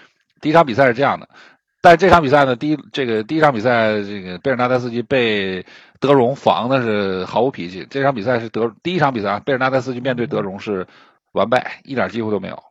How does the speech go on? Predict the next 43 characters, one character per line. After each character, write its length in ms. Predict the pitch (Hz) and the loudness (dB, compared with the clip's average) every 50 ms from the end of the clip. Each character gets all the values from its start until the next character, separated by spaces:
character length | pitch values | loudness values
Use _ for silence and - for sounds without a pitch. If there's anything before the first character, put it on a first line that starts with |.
| _ _ _ | _ _ _
基 120 | - 147 | -10 -8
本 100 | 139 110 | -6 -6
上 160 | 95 120 120 107 | -4 -4 -4 -4
没 80 | 110 | -4
有 120 | 120 101 90 | -6 -6 -8
什 120 | 90 90 | -10 -14
么 80 | 98 104 | -12 -8
特 180 | - - 135 | -6 -4 -4
别 140 | 107 98 95 | -2 -4 -4
好 240 | - - 85 - - | -6 -6 -10 -12 -10
的 180 | - 82 87 | -8 -8 -8
表 180 | 85 - 87 78 | -8 -8 -8 -10
现。 160 | - - 92 - | -10 -12 -12 -4
第 80 | - 156 | 0 2
二 100 | 165 156 | 2 2
场 140 | 135 135 | 2 0
比 80 | 123 104 | -4 -6
赛 160 | 101 113 110 | -6 -6 -6
呢， 120 | 98 90 - _ - - - _ _ _ _ _ _ _ - - - - _ | -8 -10 -14 _ -20 -20 -20 _ _ _ _ _ _ _ -20 -20 -20 -20 _
尤 100 | - 113 123 | -4 -4 -2
文 60 | 143 | 0
图 100 | 151 160 | 0 0
斯 160 | 139 143 139 | 0 0 -2
呢 140 | 135 135 127 | 0 0 0
是， 140 | 110 135 123 | 0 -2 0
还 160 | - 127 139 | 2 2 2
真 180 | 151 180 185 190 | 4 4 4 6
是 60 | 196 | 6
阿 100 | 156 151 | 6 6
莱 100 | 147 147 | 4 4
格 120 | 127 139 | 2 2
里 160 | 139 113 90 | 0 0 -2
啊， 120 | 87 90 92 | -2 -4 -2
第 120 | - 147 | 2 2
二 120 | 139 127 117 | 4 4 4
场 160 | 117 113 113 | 2 -2 -4
比 80 | 104 | -4
赛 300 | 90 117 117 107 98 92 | -4 -4 -2 -2 -2 -4
是 380 | 90 - - 107 101 92 92 92 | -6 -8 -8 -6 -6 -6 -8 -10
做 240 | - - 147 135 120 | -8 -4 -2 -2 0
了 80 | 113 | -2
一 40 | 110 | -2
个 220 | 104 113 110 110 | -4 -4 -6 -6